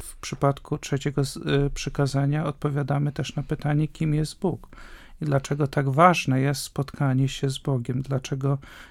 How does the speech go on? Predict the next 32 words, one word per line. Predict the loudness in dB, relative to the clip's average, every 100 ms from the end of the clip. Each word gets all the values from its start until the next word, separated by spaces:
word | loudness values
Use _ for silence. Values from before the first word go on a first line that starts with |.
| 0
nie | 2
wystarczy | 2 4 2 4 0
nam | 2 2
tylko | 0 -2 -2
spotkanie | -2 -6 -2 2 4 4
rodzinne, | 4 4 4 6 4 0
tak? | 0 0
Bo | 0 -2 -4 -6 -20 -20
ktoś | -2 0 2
by | 4
mógł | 2 2
powiedzieć, | 0 0 -2
no | -2
to | -2
fajnie, | 4 6 6
no | 4
to | 4
ja | 0
się | 0
wyśpię | 0 0 0 -2
cały | 0 0 2 0
dzień, | 0 0 0
tak? | -2 -4 -6 -18 -20 -18 -6
Wyleniuchuję, | 2 6 6 8 6 4 2 2 4 4 4
nie? | 4 4 2 0 -6 2
No, | 6 6 6
może | 4 4 4
gdzieś | 2 0 0
tam | 0 0
pójdę | 0 2 4 4
do | 4
rodziny | 4 2 0 2 2